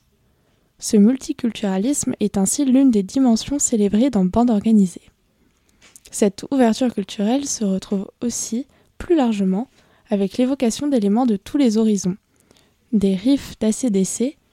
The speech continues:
le célèbre groupe de rock, aux figures de Zampa et Zizou par Sosomanes,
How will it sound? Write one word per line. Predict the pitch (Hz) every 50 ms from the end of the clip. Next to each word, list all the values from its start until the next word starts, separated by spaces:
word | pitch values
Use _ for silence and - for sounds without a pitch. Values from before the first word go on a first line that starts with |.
| _ _ _ _ _ -
le | 202 190
célèbre | - - - 220 226 233 220 208 202 190
groupe | - - 208 190
de | 180 180 175
rock, | 180 185 247 285 - _ - - _ _ _ _ _ _ _ _ _ _
aux | - 226
figures | 214 - - 240 - - 269 269 262 254 233 214
de | 196 190
Zampa | 185 185 220 233 240 240 - 262 262
et | 269 220 196
Zizou | 190 202 208 196 - 254 240
par | - - 202 190
Sosomanes, | - - - 220 - - 220 196 185 185 185 220 262